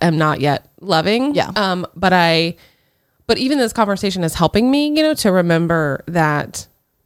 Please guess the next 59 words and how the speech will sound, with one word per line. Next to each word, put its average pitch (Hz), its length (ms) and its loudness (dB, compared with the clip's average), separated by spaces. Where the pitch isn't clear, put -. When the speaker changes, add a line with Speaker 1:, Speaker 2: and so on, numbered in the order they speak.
Speaker 1:
the 190 100 2
scar 180 460 2
means 170 340 0
that 156 100 0
it's 160 140 -2
healed, - 460 -2
right? - 280 -2
Speaker 2:
Yeah. 165 240 -6
Speaker 1:
So, 180 220 2
like, 165 240 2
this - 280 -2
little 156 180 2
one 196 120 2
on 196 100 2
my 226 120 4
face, 202 280 2
it's - 100 -12
like, 202 120 -2
"Okay, 311 220 4
it 220 80 0
means 196 220 0
the - 80 -4
cancer 233 320 0
is 277 100 0
gone. 330 300 2
I 185 80 0
don't 220 160 2
have 190 120 0
skin 185 140 -2
Speaker 2:
Yeah. 180 80 0
Speaker 1:
cancer 165 200 -2
on 233 80 -4
my 240 100 -4
face 285 220 -4
anymore. 202 240 2
That's 214 260 2
a 240 60 0
good 220 240 2
thing." 180 380 0
I 180 160 4
love 175 300 2
that. - 380 -4
Speaker 2:
Yeah. 143 280 -2
Speaker 1:
I 170 100 0
love 175 240 0
that 175 120 -2
I 156 60 0
don't 156 180 -4
have 147 340 0
a 180 100 2
basal 160 340 2
cell 151 300 0
eating 170 260 4
away 147 240 2
at - 60 -4
my 143 100 -2
face. - 460 -6
That's, 165 220 2
Speaker 2:
Yeah. 165 60 -8